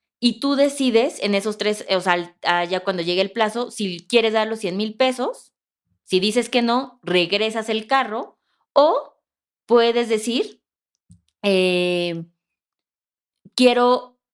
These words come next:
renovarlo por otro carro". Y entonces se hace la misma corrida, regresas el carro y haces otro contrato por el carro nuevo. Entonces, eso está padre. Y antes se utilizaba mucho solamente para las personas físicas con actividad empresarial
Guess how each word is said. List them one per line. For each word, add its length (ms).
renovarlo 680
por 140
otro 260
carro". 260
Y 100
entonces 520
se 160
hace 200
la 100
misma 360
corrida, 460
regresas 420
el 160
carro 520
y 100
haces 260
otro 240
contrato 520
por 120
el 140
carro 240
nuevo. 300
Entonces, 560
eso 180
está 340
padre. 560
Y 460
antes 420
se 140
utilizaba 640
mucho 420
solamente 1080
para 680
las 220
personas 460
físicas 420
con 180
actividad 360
empresarial 600